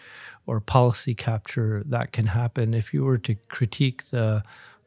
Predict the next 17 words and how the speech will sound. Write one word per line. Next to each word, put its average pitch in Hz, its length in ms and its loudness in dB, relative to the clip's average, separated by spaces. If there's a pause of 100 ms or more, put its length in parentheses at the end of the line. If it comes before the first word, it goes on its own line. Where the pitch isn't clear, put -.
(120)
broader 117 560 6
Canadian 110 540 2
taxation 117 640 0
system 117 340 0
as 110 200 0
it 117 120 -2
exists 120 520 -2
today, 113 480 0
obviously 117 400 -2
this - 340 -2
research 120 380 0
comes 123 340 2
with 123 140 2
it, 113 120 0
with 120 140 2
the 120 80 0
critique, 120 480 0